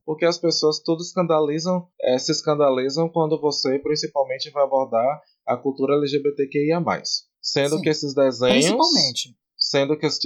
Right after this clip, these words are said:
Speaker 1: de-, esses desenhos, é, os Simpsons e todos esses, inclusive Rick e Morty, tem discussões seríssimas, <laughs> co-, como eu citei aqui no início,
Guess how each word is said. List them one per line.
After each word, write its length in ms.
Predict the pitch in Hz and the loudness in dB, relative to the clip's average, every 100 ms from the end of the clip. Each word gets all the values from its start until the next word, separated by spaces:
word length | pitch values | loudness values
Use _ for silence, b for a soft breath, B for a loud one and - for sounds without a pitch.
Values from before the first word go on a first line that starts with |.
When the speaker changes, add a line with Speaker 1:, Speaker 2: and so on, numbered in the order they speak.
| 131 | 0
Speaker 1:
de-, 280 | 135 - 123 | 0 0 -2
esses 280 | - 127 | 0 -2
desenhos, 800 | 127 127 113 117 123 170 202 - - | 2 0 2 0 2 0 -2 -4 -4
é, 120 | 120 | -4
os 160 | 123 - | -2 -2
Simpsons 560 | 131 156 160 - 117 117 | 0 -2 -2 -6 -16 -8
e 40 | |
todos 400 | 123 123 120 - | -4 -4 -4 -4
esses, 560 | 110 123 139 - - - _ _ | 0 0 -2 -10 -12 -14 _ _
inclusive 800 | 127 123 143 131 117 107 110 104 110 | -8 0 0 2 0 -4 -4 -6 -4
Rick 220 | 120 120 | -4 -2
e 40 | |
Morty, 460 | 104 95 101 160 - _ _ | 2 2 2 -4 -10 _ _
tem 140 | 131 131 | -4 -2
discussões 920 | 151 - 156 - 127 123 165 175 - | -2 0 -2 0 2 0 -2 -6 -10
seríssimas, 1200 | - - 165 254 196 165 - 214 277 311 - - | -8 -2 0 2 2 0 -2 -4 -4 -4 -6 -6
<laughs> 40 | - | -8
co-, 240 | - 160 - - - | -2 -2 -4 -18 -4
como 180 | 147 151 | 0 2
eu 80 | 151 | 2
citei 280 | 143 139 135 | -2 0 0
aqui 200 | 135 131 | 0 -4
no 80 | |
início, 540 | 131 123 123 147 208 | -2 0 0 -2 -4